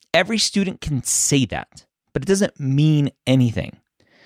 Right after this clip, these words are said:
But your story and why it's motivating you,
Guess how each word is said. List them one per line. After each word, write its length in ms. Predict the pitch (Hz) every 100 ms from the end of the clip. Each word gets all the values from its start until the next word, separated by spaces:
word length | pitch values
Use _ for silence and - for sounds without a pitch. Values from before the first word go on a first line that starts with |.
| - - - -
But 380 | 123 247 120 - _ -
your 360 | 123 165 226
story 640 | 226 - - 214 240 196 131
and 140 | 127
why 220 | 123 156
it's 200 | 190 -
motivating 640 | 147 151 185 156 147 127 113
you, 440 | 113 156 247 320